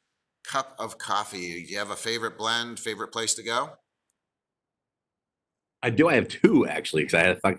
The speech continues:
Speaker 2: think about this for a little bit. Some days I prefer things a little bit lighter, so I like the Starbucks Blonde. And then some days you just, I like a darker blend, and I go to Dunkin' Donuts for their dark roast.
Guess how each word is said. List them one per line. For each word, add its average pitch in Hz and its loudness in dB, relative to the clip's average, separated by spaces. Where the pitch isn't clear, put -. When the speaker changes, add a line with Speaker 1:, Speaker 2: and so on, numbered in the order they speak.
Speaker 2:
think 117 4
about 98 2
this 87 -4
for 98 4
a 90 8
little 95 4
bit. 80 0
Some 135 4
days 143 6
I 98 4
prefer 107 4
things 104 2
a 98 4
little 92 4
bit 82 -2
lighter, 85 4
so - 0
I 85 6
like 85 2
the - -4
Starbucks 87 2
Blonde. 87 2
And 92 0
then 92 4
some 117 4
days 113 4
you 90 0
just, 95 0
I 85 2
like 87 2
a 87 2
darker 92 4
blend, 107 2
and 90 2
I 92 4
go 92 2
to 90 2
Dunkin' 92 0
Donuts 92 0
for 95 0
their 92 4
dark 104 2
roast. - -8